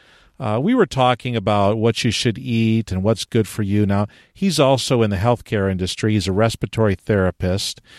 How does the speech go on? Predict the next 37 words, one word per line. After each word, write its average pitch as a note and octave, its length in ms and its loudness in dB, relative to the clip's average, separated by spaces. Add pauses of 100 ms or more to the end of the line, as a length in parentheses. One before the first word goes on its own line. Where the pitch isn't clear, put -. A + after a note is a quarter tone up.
(300)
and G#2+ 340 2
so G#2+ 260 2
he, A2 220 0
he, D#3 220 -6
he G3+ 200 -4
knows F3+ 340 4
a B2 60 0
few G#2 220 0
things, G2 480 -2
and F#2+ 180 -2 (340)
he - 120 -4
was F#3 140 2
sharing C3 380 0
some A2+ 200 -2
insight G#2 380 -2
with F#2+ 140 -2
me. F#2 260 -2 (480)
And C#3 80 -2
he C#3+ 80 4
mentioned E3 400 2
a E3 40 2
book, A2+ 420 2 (100)
and A2+ 300 0
while A2+ 320 4
I C#3 120 4
was C3 260 2
in C3 100 0
between C#3+ 380 0
reps, G#2+ 380 0
I G#2+ 80 2
pulled A2+ 280 -2
my C3+ 120 0
phone G2+ 300 0
out, G#2+ 240 0
went G#2 200 0
to - 120 0
Amazon, F#2 640 0